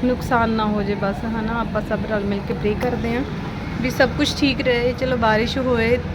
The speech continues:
ਘੱਟ ਹੋਵੇ, ਉਹ ਠੀਕ ਲੱਗਦੀ ਹੈ, but ਇਸ ਵਾਰੀ ਤਾਂ ਕੁਛ ਜ਼ਿਆਦਾ ਹੀ ਬਾਰਿਸ਼ਾਂ ਹੋ ਰਹੀਆਂ ਨੇ। ਗਾਇਜ਼, ਜਿੱਥੇ ਜਿੱਥੇ ਜੋ ਵੀ ਹੈ, ਕੋਸ਼ਿਸ਼ ਕਰੋ ਆਪਣੇ ਘਰ ਦੇ ਵਿੱਚੋਂ ਘੱਟ ਬਾਹਰ ਨਿਕਲੋ, because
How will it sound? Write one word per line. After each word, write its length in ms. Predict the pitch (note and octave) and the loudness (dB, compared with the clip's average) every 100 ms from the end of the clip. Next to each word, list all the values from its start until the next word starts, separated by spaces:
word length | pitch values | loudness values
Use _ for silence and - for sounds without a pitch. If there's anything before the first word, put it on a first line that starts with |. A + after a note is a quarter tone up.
| - | 2
ਘੱਟ 220 | D4 C#4 | 2 2
ਹੋਵੇ, 340 | C#4+ D4 C#4 C#4+ | 2 2 2 0
ਉਹ 120 | C#4+ | 0
ਠੀਕ 300 | - C4 C4+ | -2 -4 -2
ਲੱਗਦੀ 400 | C#4 A3 G3+ A#3 | 0 0 0 0
ਹੈ, 60 | |
but 200 | A#3 B3+ | 0 -2
ਇਸ 240 | C4+ C#4 - | -2 -2 -2
ਵਾਰੀ 180 | C#4 C4 | -2 -2
ਤਾਂ 120 | B3+ | -4
ਕੁਛ 240 | B3+ B3 - | -4 -4 -2
ਜ਼ਿਆਦਾ 300 | A3 G3+ A3 | -2 -2 -2
ਹੀ 140 | B3+ A#3+ | -2 -2
ਬਾਰਿਸ਼ਾਂ 420 | G3+ G3 G3 A3+ | -2 -2 -2 -4
ਹੋ 80 | A3+ | -2
ਰਹੀਆਂ 260 | A3 G#3+ | -2 0
ਨੇ। 120 | A3+ - - - - - - - - - - _ _ _ _ - | -2 -2 -6 -6 -6 -6 -8 -6 -8 -8 -12 _ _ _ _ -6
ਗਾਇਜ਼, 220 | C4 C4+ G#3+ - - - - F#3 G3+ | -6 -6 -8 -10 -10 -8 -8 -8 -4
ਜਿੱਥੇ 220 | B3 - | -4 -4
ਜਿੱਥੇ 280 | B3 A3+ C4 | -4 -4 -4
ਜੋ 280 | G#3+ A3+ A3 | 0 0 2
ਵੀ 240 | A3+ A#3 | 0 0
ਹੈ, 260 | G#3+ G#3+ G#3+ - | 2 0 -2 -4
ਕੋਸ਼ਿਸ਼ 320 | A3 B3 - - | -4 -4 -4 -2
ਕਰੋ 180 | G#3+ | 0
ਆਪਣੇ 260 | G#3+ G#3 G#3+ | 0 0 -4
ਘਰ 240 | A#3+ A3+ | -2 -2
ਦੇ 120 | G3 G#3 | -2 -2
ਵਿੱਚੋਂ 460 | G#3 - G#3 G3+ G3+ A3+ | -4 -4 -4 -4 -2 -4
ਘੱਟ 160 | G#3 | -2
ਬਾਹਰ 240 | G3 G3 G#3 | -2 -2 0
ਨਿਕਲੋ, 520 | G#3+ G3 G#3 G#3 G3+ G3+ | -4 -4 -4 -4 -4 -6
because 480 | F#3+ G3 G3 G3+ | -4 -4 -4 -4